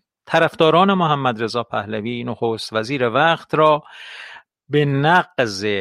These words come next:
قانون اساسی مشروطه متهم و از برکناری او توسط شاه با همراهی ارتش دفاع می‌کنند. آنها نقش دولت‌های خارجی در این رویداد را مردود دانسته و این کودتا را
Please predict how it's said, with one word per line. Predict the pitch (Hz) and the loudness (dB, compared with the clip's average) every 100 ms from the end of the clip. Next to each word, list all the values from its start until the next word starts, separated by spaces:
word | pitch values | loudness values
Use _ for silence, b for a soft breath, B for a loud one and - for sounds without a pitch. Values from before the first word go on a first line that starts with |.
| 98 - | -6 -6
قانون | 117 113 110 107 139 139 117 | -2 0 0 -2 -4 -4 -4
اساسی | 101 101 107 - 110 101 - 117 | -6 -6 -8 -8 -8 -8 -8 -6
مشروطه | 101 101 - - 110 165 | -4 -6 -8 -14 -12 -6
متهم | 170 165 160 147 151 147 | -6 -4 -4 0 0 2
و | |
از | 127 117 104 | 0 0 0
برکناری | 110 110 - 113 110 107 147 | -2 -2 -4 -4 -2 -2 -2
او | 170 | -4
توسط | 156 156 147 143 156 - 147 | -2 0 0 -2 -6 -4 -4
شاه | - 151 147 139 | 2 4 6 4
با | 127 151 | 4 4
همراهی | 139 175 170 170 156 160 | 4 2 4 4 4 2
ارتش | 160 151 143 147 139 | 2 2 0 -4 -6
دفاع | - - 110 | -8 -4 -4
می‌کنند. | 98 98 - 107 - _ _ _ _ _ _ | -6 -14 -16 -18 -18 _ _ _ _ _ _
آنها | - 127 113 143 160 | -2 0 2 2 2
نقش | 151 160 - 131 | 2 -2 -4 -8
دولت‌های | 113 110 107 - 123 117 | -6 -4 -6 -6 -8 -8
خارجی | - 113 104 101 - | -6 -4 -4 -6 -12
در | 104 104 | -6 -6
این | 104 104 | -6 -8
رویداد | 104 101 98 123 165 | -8 -8 -2 0 0
را | 165 170 | 2 0
مردود | 143 123 120 117 113 170 156 95 | 2 0 0 0 2 4 4 0
دانسته | 101 95 95 - - - b b b b b | -4 -2 -6 -12 -16 -18 b b b b b
و | 131 | -2
این | 147 180 | 2 0
کودتا | - 180 165 - 156 | 2 4 4 4 4
را | 147 139 | 4 4